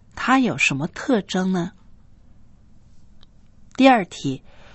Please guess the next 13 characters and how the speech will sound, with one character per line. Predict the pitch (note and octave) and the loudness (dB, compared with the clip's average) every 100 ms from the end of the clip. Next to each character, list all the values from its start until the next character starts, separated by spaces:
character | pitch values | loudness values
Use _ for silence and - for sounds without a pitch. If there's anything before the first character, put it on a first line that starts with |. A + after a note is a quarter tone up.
| - - | -20 -10
恐 | - F#3+ D#3+ F3 | -2 0 0 0
惧 | C4+ B3 | 2 2
是 | - | 2
怎 | G3+ F#3 | 0 0
么 | E3+ | 4
样 | B3+ D#4 A#3 | 4 4 0
形 | - B3 F#3 | 0 0 0
成 | - - B2+ D3+ | -2 -4 -4 -2
的 | A#3 | 0
呢？ | A#3 A3 - - - - - - - - - - - - - - - - - - - - - - - - - | 0 -2 -6 -20 -20 -20 -20 -20 -20 -20 -20 -20 -20 -20 -20 -20 -20 -20 -20 -20 -20 -20 -20 -20 -20 -20 0
第 | G3+ | 6
二 | F#3+ E3+ | 6 4
题， | - D#3+ E3 | -2 -4 -4